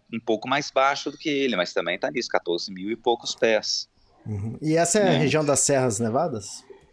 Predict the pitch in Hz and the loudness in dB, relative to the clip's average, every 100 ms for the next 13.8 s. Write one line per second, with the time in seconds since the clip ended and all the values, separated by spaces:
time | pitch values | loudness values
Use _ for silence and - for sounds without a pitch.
0 | - - - - - 156 135 104 151 131 | -14 -12 -12 -2 2 4 4 4 2 4
1 | 147 175 170 156 165 151 170 185 175 165 | 2 0 -4 -2 -4 -2 -2 0 -2 -2
2 | 160 151 147 143 143 - 143 160 160 170 | -4 -2 -2 0 -4 0 0 0 -2 0
3 | 165 170 165 165 170 156 - 156 165 165 | 0 0 -2 0 -2 0 0 0 0 -4
4 | 151 156 156 156 151 - 151 151 147 143 | -6 -2 0 0 -4 -4 -2 2 2 4
5 | 139 143 143 - 127 123 82 78 - - | 2 0 0 0 2 2 0 -2 -6 0
6 | 101 101 - 104 110 107 - 117 123 139 | 0 2 2 2 2 0 0 2 2 0
7 | 139 - 127 123 127 113 95 92 90 - | -6 -2 -2 -2 -4 2 4 4 2 -8
8 | - _ _ - 120 92 92 92 92 92 | -20 _ _ -6 -2 0 2 2 2 2
9 | 113 107 117 - - 131 175 165 143 - | -2 2 0 2 2 2 2 -2 -4 -4
10 | 131 107 104 123 110 110 139 127 98 110 | 2 2 4 0 0 -2 -2 0 2 2
11 | 156 156 107 - 110 - - 120 117 120 | 2 2 0 -4 -6 -4 -2 -2 -2 -8
12 | 101 107 127 156 143 110 98 - 101 - | -2 4 4 4 2 0 0 2 0 2
13 | 120 135 120 101 87 95 92 | 2 2 0 -2 0 0 0